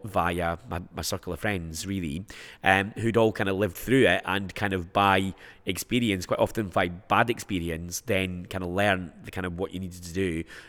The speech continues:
and then kind of shared that information. So I think as a result of that, I've always felt like the L G B T community, um, are very, are very well, um, informed about,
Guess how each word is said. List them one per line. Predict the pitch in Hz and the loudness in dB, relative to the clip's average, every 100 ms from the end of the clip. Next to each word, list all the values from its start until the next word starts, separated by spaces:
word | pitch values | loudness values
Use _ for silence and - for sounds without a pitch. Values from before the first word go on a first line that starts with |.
| - | -4
and | - 90 | -2 0
then | 95 95 87 | -2 -2 -2
kind | 90 | -4
of | |
shared | - 104 98 90 | -2 0 0 0
that | 92 | -4
information. | 82 85 92 - 87 82 | -4 -4 -4 -4 -4 2
So | 135 123 - - - | 4 4 2 -8 -2
I | |
think | 110 190 | 2 2
as | 202 175 | 4 4
a | |
result | 143 104 143 - | 4 6 6 4
of | 135 | 2
that, | - 67 85 - - | 0 2 2 2 0
I've | 107 110 | 2 8
always | 147 151 - | 8 8 2
felt | - 135 - | 2 2 2
like | 85 87 101 - | 0 -2 -4 -6
the | 101 104 | -2 2
L | 110 | 0
G | 101 | -2
B | 95 | -8
T | 90 101 | -6 -8
community, | - 92 98 - 73 85 - - - - | -6 -6 -4 -4 -4 -6 -8 -20 -20 0
um, | 101 98 95 101 - - _ 104 | 4 6 4 -6 -14 -20 _ 4
are | 104 | 4
very, | 95 110 110 113 104 98 92 - _ _ _ _ _ _ - - _ | 4 6 6 6 4 2 -2 -8 _ _ _ _ _ _ -14 -14 _
are | 104 107 | -2 -2
very | 104 117 117 113 | 2 4 4 2
well, | 95 113 107 104 104 104 104 - | 2 4 4 4 2 0 -2 -2
um, | 104 101 104 - | -2 -2 -6 -8
informed | 107 92 123 110 98 82 92 98 - | -8 -2 2 2 2 -2 -8 -10 -10
about, | 92 110 95 95 | 0 2 2 0